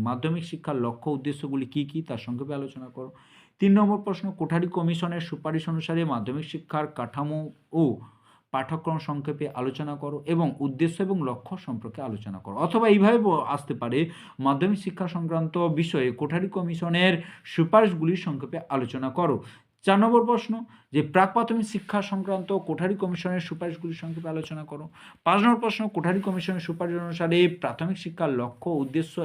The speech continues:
এবং পাঠ্যক্রম বিষয়ে আলোচনা করো। তিনটি দেওয়া রয়েছে, হয়তো দুটি ক্ষেত্রে আলোচনা করতে পারে, হয়তো লক্ষ্য এবং উদ্দেশ্য, বা যদি উদ্দেশ্য দেয় তার সঙ্গে পাঠ্যক্রম দিতে পারে। ছ নম্বর প্রশ্ন, কারিগরি শিক্ষা কাকে বলে? বৃত্তি এবং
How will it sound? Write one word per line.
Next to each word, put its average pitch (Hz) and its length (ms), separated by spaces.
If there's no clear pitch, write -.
এবং 214 120
পাঠ্যক্রম 220 440
বিষয়ে 185 220
আলোচনা 165 380
করো। 101 120
তিনটি 220 320
দেওয়া 170 160
রয়েছে, 160 220
হয়তো 180 160
দুটি 170 280
ক্ষেত্রে 175 320
আলোচনা 147 360
করতে 139 260
পারে, 127 160
হয়তো 156 200
লক্ষ্য 147 320
এবং 151 120
উদ্দেশ্য, 123 280
বা 113 60
যদি 131 160
উদ্দেশ্য 165 280
দেয় 160 200
তার 143 220
সঙ্গে 143 240
পাঠ্যক্রম 160 340
দিতে 135 220
পারে। 131 140
ছ - 20
নম্বর 226 200
প্রশ্ন, 220 200
কারিগরি 165 340
শিক্ষা 175 300
কাকে 170 200
বলে? 160 140
বৃত্তি 180 440
এবং 214 120